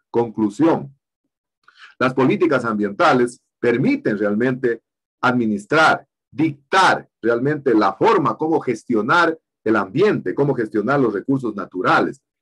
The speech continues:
Pero generalmente la parte técnica y la parte legal tiene que ser asertiva. Es decir, tiene que haber un equilibrio. Como decía la frase introductoria, un equilibrio entre esa visión androcéntrica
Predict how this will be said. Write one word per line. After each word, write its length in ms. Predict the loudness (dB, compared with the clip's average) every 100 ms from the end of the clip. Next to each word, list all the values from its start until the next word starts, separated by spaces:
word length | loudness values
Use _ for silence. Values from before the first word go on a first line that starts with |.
| _ _
Pero 260 | 0 2 2
generalmente 1000 | 0 -2 0 0 0 -2 -4 -6 -8 -8 _ _ -4
la 240 | -2 0
parte 360 | 0 0 -2 -2
técnica 640 | 0 0 -2 -6 -10 -4
y 100 | -2
la 200 | 0 0
parte 300 | -2 -2 -4
legal 460 | -6 -2 -2 -2 -4 _ _ -4
tiene 280 | -2 0 -2
que 100 | -4
ser 300 | -4 -4 -4
asertiva. 840 | -8 -6 -8 -8 -4 -2 -2 -6 -18 _ _ -2
Es 120 | 0
decir, 180 | 0 0
tiene 220 | 0 0
que 80 | 2
haber 180 | 2
un 100 | 2
equilibrio. 720 | 0 -2 -4 0 2 2 -2 -4
Como 200 | -2 0
decía 260 | 0 2
la 120 | 2
frase 280 | 2 2 0
introductoria, 640 | 2 2 2 2 2 2 0
un 160 | 0
equilibrio 680 | 2 0 -2 0 0 -2 -4 _ _ _ 0
entre 400 | 2 2 2 2
esa 380 | 4 2 2 0
visión 480 | -2 0 2 2 0
androcéntrica 1000 | 0 0 0 2 0 -2 -2 -2 -2